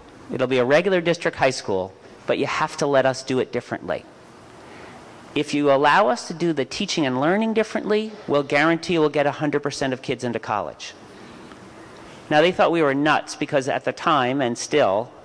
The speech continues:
the other high schools are only graduating fifty percent of their kids, and only twenty percent of those kids are going to college. So how are we gonna get 'em all into college when it's the same kids? But at that time, the superintendent was,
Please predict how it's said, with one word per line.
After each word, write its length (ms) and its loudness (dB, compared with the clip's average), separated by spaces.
the 120 -2
other 200 4
high 160 0
schools 340 -2
are 80 2
only 220 2
graduating 560 0
fifty 320 -8
percent 280 -4
of 80 -2
their 120 -2
kids, 500 -6
and 140 -2
only 180 0
twenty 300 0
percent 300 -2
of 40 0
those 200 -2
kids 180 -4
are 60 -6
going 240 -2
to 60 -8
college. 420 -4
So 120 -6
how 200 2
are 40 4
we 120 2
gonna 120 0
get 140 0
'em 100 0
all 300 6
into 240 -4
college 420 0
when 120 -2
it's 160 -8
the 80 -10
same 260 -2
kids? 500 -6
But 200 4
at 160 2
that 200 0
time, 280 0
the 80 0
superintendent 840 -2
was, 240 0